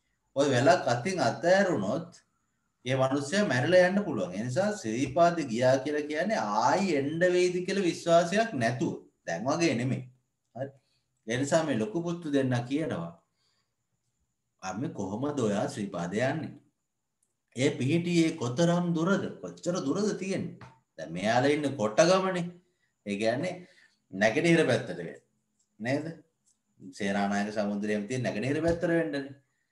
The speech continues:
ශ්‍රී පාදේ තියෙන සබරගම. ඒතර සෑහෙන්න දුරක්. ඒ නිසා කොහොමද යන්නේ?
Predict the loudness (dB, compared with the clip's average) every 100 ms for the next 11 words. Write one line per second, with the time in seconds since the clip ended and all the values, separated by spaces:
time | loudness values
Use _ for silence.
0 | _ _ _ -4 0 4 4 4 2 0
1 | 2 2 4 4 4 2 0 -4 -6 -8
2 | -6 -2 0 2 2 2 2 -2 -12 -20
3 | -20 _ _ _ -12 -6 -6 -4 -6 -4
4 | -4 2 4 4 0 -8